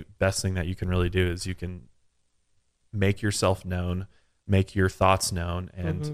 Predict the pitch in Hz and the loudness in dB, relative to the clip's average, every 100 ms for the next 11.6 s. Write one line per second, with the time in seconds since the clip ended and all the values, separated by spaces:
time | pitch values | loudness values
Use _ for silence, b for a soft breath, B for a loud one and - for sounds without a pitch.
0 | 151 - _ - - 113 113 - 107 95 | -10 -20 _ -6 0 2 2 0 -2 0
1 | 90 87 90 - - 92 95 87 - 92 | 2 4 2 0 0 0 0 -6 -2 2
2 | 92 87 - 95 90 90 b b b - | 2 0 -4 -2 0 -2 b b b 4
3 | 101 110 - - - 87 90 87 - _ | 6 6 2 -2 -2 -4 -4 -6 -10 _
4 | _ - 95 104 107 113 101 101 90 92 | _ -8 2 2 4 4 2 -2 -2 0
5 | 123 - - _ _ - 156 110 98 117 | -2 -4 -14 _ _ -6 4 4 6 6
6 | 123 - 120 - 107 98 92 123 - 85 | 6 4 2 4 4 4 4 2 2 0
7 | 104 113 104 104 101 98 - 107 - 95 | 2 2 2 2 2 0 -2 -2 2 2
8 | 92 110 117 85 101 - 87 87 - b | 4 2 2 0 0 4 4 4 0 b
9 | b 92 98 92 - 104 98 - 92 90 | b 4 4 4 4 4 4 0 0 0
10 | 92 90 87 85 87 90 - 78 - 82 | 0 0 -2 2 4 4 2 -2 -2 -6
11 | 82 101 110 85 87 | 0 2 2 0 -2